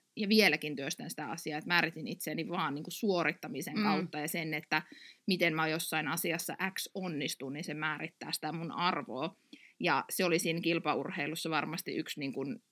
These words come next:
Speaker 1: isoin tekijä, minkä takia se tuntui raskaalta alkaa ymmärtää sitä, että esimerkiksi urheilla voi ihan niin kun ilostakin, että aina ei tarvii niin kun suorittaa. Ja nykyään se on enemmänkin vähän niin päin,
Speaker 2: Kyllä.
Speaker 1: että,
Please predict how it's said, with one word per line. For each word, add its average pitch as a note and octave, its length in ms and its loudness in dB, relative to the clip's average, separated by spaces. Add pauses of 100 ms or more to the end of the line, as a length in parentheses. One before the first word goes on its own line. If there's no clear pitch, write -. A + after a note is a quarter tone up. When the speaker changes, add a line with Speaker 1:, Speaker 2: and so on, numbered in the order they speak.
Speaker 1:
isoin E3+ 400 4
tekijä, E3+ 340 4
minkä C#3+ 280 0
takia C#3+ 440 0 (400)
se E3+ 160 0
tuntui F3 320 0
raskaalta D3 760 0
alkaa D#3+ 340 -2
ymmärtää C#3+ 580 0
sitä, B2+ 460 -2
että - 320 -2 (440)
esimerkiksi F#3 500 -2
urheilla G3+ 600 0
voi F3+ 340 0
ihan G#3+ 280 0
niin A3 100 4
kun A3+ 200 -2
ilostakin, G#3+ 540 -2
että F#3 140 -8
aina F#3 340 0
ei D3+ 120 -6
tarvii C#3+ 400 -8
niin D#3 100 -6
kun - 80 -6
suorittaa. D#3+ 480 0
Ja D#3 60 2
nykyään F3 360 2
se D#3+ 100 0
on E3+ 100 -4
enemmänkin D#3+ 400 2
vähän D#3 220 -2
niin D#3 180 0
päin, F3+ 120 -2
Speaker 2:
Kyllä. D#3 100 0
Speaker 1:
että, D3 320 -4